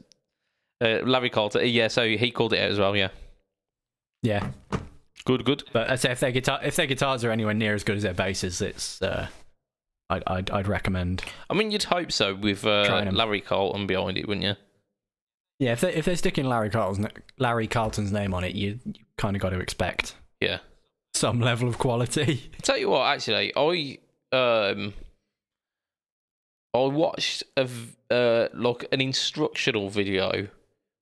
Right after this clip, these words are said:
Speaker 1: uh, from Larry Carlton, and he was literally just, like, playing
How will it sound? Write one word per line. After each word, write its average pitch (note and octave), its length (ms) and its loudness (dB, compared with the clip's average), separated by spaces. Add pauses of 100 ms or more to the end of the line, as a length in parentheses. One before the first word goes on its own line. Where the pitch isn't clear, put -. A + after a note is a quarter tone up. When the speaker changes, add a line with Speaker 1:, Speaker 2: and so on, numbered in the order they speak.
(180)
Speaker 1:
uh, G2+ 180 0
from A#2 220 0
Larry G#2+ 240 2
Carlton, G#2 480 0
and C#3 140 0
he E3+ 80 0
was F#3 240 -2
literally F#3+ 500 -2
just, C3+ 360 -2
like, A2 240 0
playing G2 580 0